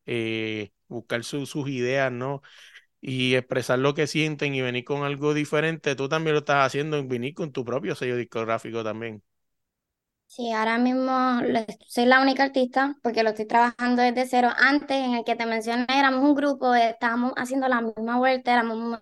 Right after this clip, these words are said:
Speaker 2: más gente y todo, pero ahora mismo estoy más tranquila, estoy enfocada en lo mío y con ese sello, pues, ahí yo lo uso como para distribuir mis temas, o todos mis temas, los masters son cien por ciento míos y, pues, esa es la vuelta.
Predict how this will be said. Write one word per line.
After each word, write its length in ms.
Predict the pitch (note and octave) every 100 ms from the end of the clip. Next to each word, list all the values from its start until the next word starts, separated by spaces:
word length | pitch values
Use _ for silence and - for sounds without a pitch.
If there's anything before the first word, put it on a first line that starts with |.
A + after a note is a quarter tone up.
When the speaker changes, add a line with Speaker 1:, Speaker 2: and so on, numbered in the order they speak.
| -
Speaker 2:
más 240 | - G#3+ G#3
gente 400 | A3 C4 B3 A#3
y 80 | A3
todo, 440 | B3+ C4 C4+ C4 - - - -
pero 120 | B3+
ahora 120 | C#4 D4+
mismo 180 | E4
estoy 180 | D#4+ C4+
más 160 | C4+ C4+
tranquila, 420 | D#4 C#4+ C#4 C4+ C4+
estoy 360 | A#3+ A#3+ A#3+ B3
enfocada 420 | B3 A#3+ A#3 A#3+
en 80 | B3+
lo 80 |
mío 360 | C4+ B3+ B3 B3+ - _ -
y 120 | B3
con 160 | B3
ese 260 | A#3 A3+ B3+
sello, 400 | B3+ C4 C4+ C#4
pues, 500 | B3 A#3+ A3+ G#3+ G3+ - _ -
ahí 300 | A3 A3+ A3+
yo 340 | A#3 B3 A#3+ - -
lo 220 | A#3 A#3
uso 200 | G#3+ A3+
como 240 | A#3 A#3+ A#3
para 200 | A3 G#3
distribuir 540 | G#3 G#3+ A3 G#3+ G#3+
mis 200 | A3 A#3+
temas, 400 | B3 B3 B3 B3+
o 80 | A#3
todos 360 | B3 A3 G#3+ A3
mis 160 | A3+ -
temas, 460 | A#3 A#3 A#3 - -
los 260 | A3+ G#3+
masters 380 | G#3+ G#3 A3+ A3
son 140 | A3 G#3+
cien 160 | G#3
por 120 | G#3+
ciento 360 | G#3 B3 A3 A#3+
míos 320 | B3+ A#3 A#3+ - _ _ _ _ _ _ _ -
y, 580 | A#3+ A#3 A#3 A3 G#3+ G#3+
pues, 160 | A3+ B3+ E4+ - B4+
esa 160 | D4 G4
es 40 |
la 80 | A4+
vuelta. 400 | F#4 E4+ E4+ E4+